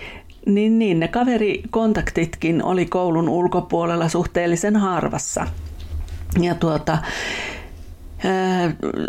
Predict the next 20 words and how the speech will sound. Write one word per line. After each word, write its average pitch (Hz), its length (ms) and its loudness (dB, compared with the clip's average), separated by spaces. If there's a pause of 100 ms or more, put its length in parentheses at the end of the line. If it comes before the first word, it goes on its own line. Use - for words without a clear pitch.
(140)
tietysti 214 480 2
sitten 226 420 2
aika 214 320 2
ajoin, 202 520 2 (840)
kun 190 180 2
oli 185 160 4
tottunut 196 540 2
kuin 185 320 2
asumaan 180 640 2
niin 175 180 4
kuin 170 440 4 (220)
kirkon 180 600 2
kylässä, 190 520 0
jossa 175 300 0
nyt 170 140 0
aina 185 340 2
oli 170 160 2
joku 175 320 0
kaveri 170 460 0
sitten, 165 380 0